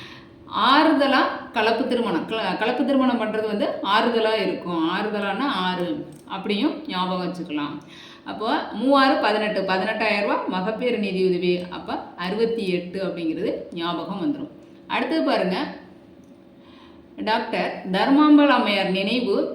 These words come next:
விதவை மறுமண நிதியுதவி திட்டம் ஆயிரத்தி தொள்ளாயிரத்தி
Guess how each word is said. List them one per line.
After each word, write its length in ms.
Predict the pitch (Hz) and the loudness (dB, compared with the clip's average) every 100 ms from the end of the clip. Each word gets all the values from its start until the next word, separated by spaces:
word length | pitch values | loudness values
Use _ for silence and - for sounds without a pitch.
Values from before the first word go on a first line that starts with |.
| - 226 | -6 -2
விதவை 360 | 233 277 277 294 233 | 2 4 4 4 2
மறுமண 380 | 202 233 240 247 277 233 | 0 0 0 2 0 -4
நிதியுதவி 540 | 214 208 247 233 233 226 | -4 -2 -2 0 0 0
திட்டம் 320 | 196 185 156 - 180 | -4 -4 -6 -6 -4
ஆயிரத்தி 400 | 214 269 262 - 233 | -2 0 0 -2 -4
தொள்ளாயிரத்தி 480 | 208 190 190 185 | -2 0 0 -2